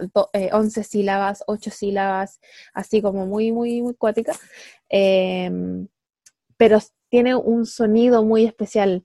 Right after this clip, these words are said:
y eso obviamente lo tomaron como de la literatura griega, toda esa como oralidad de la, de la poesía.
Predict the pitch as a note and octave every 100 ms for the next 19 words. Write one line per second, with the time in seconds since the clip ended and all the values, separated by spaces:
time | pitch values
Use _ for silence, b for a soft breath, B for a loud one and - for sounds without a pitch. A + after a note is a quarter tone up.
0 | _ - G#3+ A3+ A3 A3 G#3+ G#3+ G3 F#3+
1 | G3 G#3 G#3 G3 G3 F#3+ F#3 F3+ F#3 F#3+
2 | F3+ F#3 F3 F3+ F3+ F3 F3+ G3+ G3+ F#3+
3 | F#3 F3+ F#3 F#3 - G3 G#3 G3+ G3 G3+
4 | F#3+ F#3 F3 F3 G3 A3 A3+ A3 A3 A3
5 | A3 A3 - A3+ - F#3